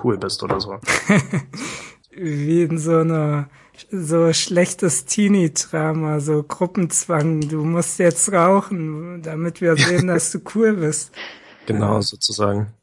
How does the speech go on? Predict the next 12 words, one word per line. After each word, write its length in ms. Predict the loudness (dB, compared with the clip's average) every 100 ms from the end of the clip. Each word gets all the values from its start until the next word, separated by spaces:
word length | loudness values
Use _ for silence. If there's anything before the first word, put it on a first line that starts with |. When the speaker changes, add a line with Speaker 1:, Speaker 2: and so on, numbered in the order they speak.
| _
Speaker 2:
Ich 200 | -10 -4
weiß 300 | 2 4 4
nicht, 220 | -2 -2
ich 100 | -2
hab 220 | -2 -2 0
da 380 | 4 6 4
ein 420 | 2 -2 -4 -6 -4
anderes 760 | 0 2 2 2 0 -2 -10 _
Verhältnis 1000 | -8 0 2 4 4 4 2 2 -2 -8 -8
zu 200 | -4 0
den 360 | 2 2 0
Charakteren. 1000 | 0 2 2 0 -4 -2 2 2 0